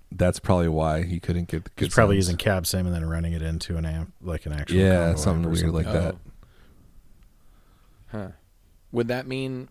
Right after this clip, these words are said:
Speaker 3: would it, would it be noisy? Would that create noise?
Speaker 2: Mm, not necessarily.
Speaker 1: But it's also a high gain pedal, so, like, the fact that a cheap high gain pedal makes, is noisy isn't particularly surprising.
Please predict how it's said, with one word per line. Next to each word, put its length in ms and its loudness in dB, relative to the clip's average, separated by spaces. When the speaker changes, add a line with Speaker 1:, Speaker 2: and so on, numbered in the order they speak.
Speaker 3:
would 200 -8
it, 220 -16
would 180 -6
it 80 -6
be 120 -6
noisy? 420 -8
Would 160 -10
that 140 -8
create 260 -10
noise? 340 -10
Speaker 2:
Mm, 680 0
not 120 -2
necessarily. 720 -6
Speaker 1:
But 100 4
it's 100 4
also 280 6
a 40 4
high 260 6
gain 300 4
pedal, 380 4
so, 300 2
like, 340 -2
the 100 2
fact 220 4
that 100 4
a 60 4
cheap 300 0
high 180 4
gain 240 2
pedal 300 2
makes, 400 -2
is 200 -2
noisy 440 2
isn't 320 -6
particularly 640 -2
surprising. 680 -2